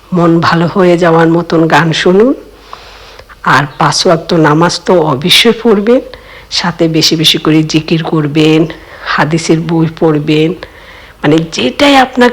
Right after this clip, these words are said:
মনটাকে ভালো রাখে, ঠিক সেই কাজগুলো আপনি করবেন।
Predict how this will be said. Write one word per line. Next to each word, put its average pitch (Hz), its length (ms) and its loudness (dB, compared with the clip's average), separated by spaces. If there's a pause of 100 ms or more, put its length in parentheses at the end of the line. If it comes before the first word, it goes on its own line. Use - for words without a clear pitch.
মনটাকে 214 520 2
ভালো 190 340 2
রাখে, 156 480 -2 (680)
ঠিক 339 240 0
সেই - 220 2
কাজগুলো 165 560 0
আপনি 151 300 -4
করবেন। 127 380 -8